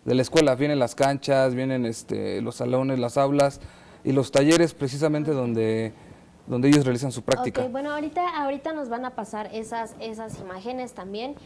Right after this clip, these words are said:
Speaker 2: Y bueno, ¿qué, tú qué lo que le puedes decir a la, a las personas, a los chicos que nos están viendo en estos momentos y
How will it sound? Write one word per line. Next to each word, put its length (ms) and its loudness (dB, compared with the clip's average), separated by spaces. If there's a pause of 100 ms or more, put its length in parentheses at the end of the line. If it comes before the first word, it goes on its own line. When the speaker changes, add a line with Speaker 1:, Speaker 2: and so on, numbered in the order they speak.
(200)
Speaker 2:
Y 60 -10
bueno, 200 -4 (220)
¿qué, 420 -4 (340)
tú 140 -8
qué 120 -4
lo 180 -6
que 100 -6
le 140 -6
puedes 400 -4
decir 500 -8
a 300 -2
la, 240 -4 (280)
a 140 0
las 240 -4
personas, 680 -8
a 80 -6
los 240 -10
chicos 480 -8
que 120 -8
nos 200 -10
están 340 -10
viendo 240 -8
en 100 -8
estos 300 -14
momentos 640 -10 (440)
y 560 -6